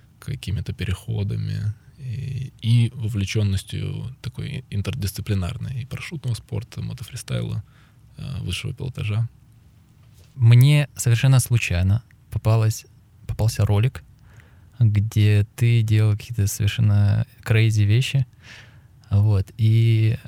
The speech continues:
Speaker 2: я, соответственно, так и познакомился заочно, начал смотреть дальше, следующие ролики. Вот. И Тимур, э, вместе с какими-то невероятными ребятами, какой-то там тоже сумасшедшей бандой, которая делает крутые истории,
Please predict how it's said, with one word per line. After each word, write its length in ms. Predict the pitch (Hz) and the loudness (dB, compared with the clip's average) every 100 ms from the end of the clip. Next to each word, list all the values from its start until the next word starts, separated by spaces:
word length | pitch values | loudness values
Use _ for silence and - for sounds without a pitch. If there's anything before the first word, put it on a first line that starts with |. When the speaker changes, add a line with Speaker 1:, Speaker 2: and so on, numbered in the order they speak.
| - | -4
Speaker 2:
я, 380 | 123 110 107 117 | 2 4 4 2
соответственно, 400 | 139 135 139 120 | 0 -2 2 2
так 200 | - 131 | 2 -2
и 60 | 131 _ | -4 _
познакомился 760 | 117 107 107 120 147 - 196 190 | 4 4 6 4 2 -2 -6 -2
заочно, 560 | 147 151 143 - 139 | -2 0 -2 0 4
начал 360 | 131 120 - 110 | 6 6 4 -4
смотреть 580 | - 104 147 180 170 117 | 0 0 0 0 0 2
дальше, 380 | 107 131 - 110 | 2 0 0 -4
следующие 440 | - 107 101 113 | 0 0 0 0
ролики. 400 | 120 165 - 127 - - - - - | 2 0 0 -4 -4 -18 -18 -20 0
Вот. 300 | 117 113 98 - | 4 6 4 2
И 300 | 113 117 - | 2 2 0
Тимур, 520 | - 123 113 120 139 - | 4 6 8 6 4 0
э, 140 | - 104 | 2 4
вместе 520 | 110 120 127 - 104 | 6 6 2 0 0
с 460 | - - 101 98 - | 0 0 2 2 0
какими-то 380 | - - 113 107 | -2 4 4 6
невероятными 500 | 107 107 113 - 104 | 6 6 2 4 4
ребятами, 600 | 104 95 98 - 120 131 - _ _ | 4 2 2 4 2 2 0 _ _
какой-то 280 | - - 107 | -4 -2 0
там 160 | - 104 | 2 4
тоже 220 | 107 107 | 4 0
сумасшедшей 540 | - 107 - 113 - | 2 0 2 0 2
бандой, 500 | 107 104 107 110 113 | 2 4 6 6 4
которая 400 | 107 104 104 101 | 2 2 2 4
делает 380 | 104 110 107 101 | 4 4 2 0
крутые 640 | - 110 - 113 113 113 123 | 0 0 4 4 4 2 2
истории, 640 | 117 - 117 117 127 127 | 0 2 4 6 4 2